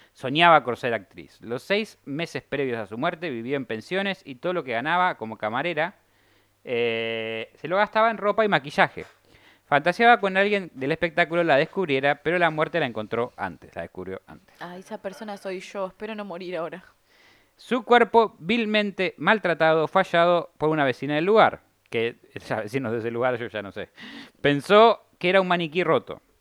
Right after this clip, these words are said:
Speaker 1: pero en realidad era su cadáver seccionado en dos.
Speaker 2: No.
Speaker 1: Tenía la cara cortada desde los labios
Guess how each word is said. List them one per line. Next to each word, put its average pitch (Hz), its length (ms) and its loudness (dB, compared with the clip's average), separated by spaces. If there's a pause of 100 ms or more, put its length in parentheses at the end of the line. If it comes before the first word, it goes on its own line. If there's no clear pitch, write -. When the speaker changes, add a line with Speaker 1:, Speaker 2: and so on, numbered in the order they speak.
(100)
Speaker 1:
pero 135 160 0
en 135 60 0
realidad 175 400 6
era 180 160 4
su 185 160 -8
cadáver 180 380 4
seccionado 165 540 -2
en 143 100 -8
dos. - 380 -16 (840)
Speaker 2:
No. 233 1200 -2 (100)
Speaker 1:
Tenía 208 240 0
la 269 120 8
cara 233 220 4
cortada 190 400 2
desde 196 280 -4
los 160 220 -6
labios 190 640 0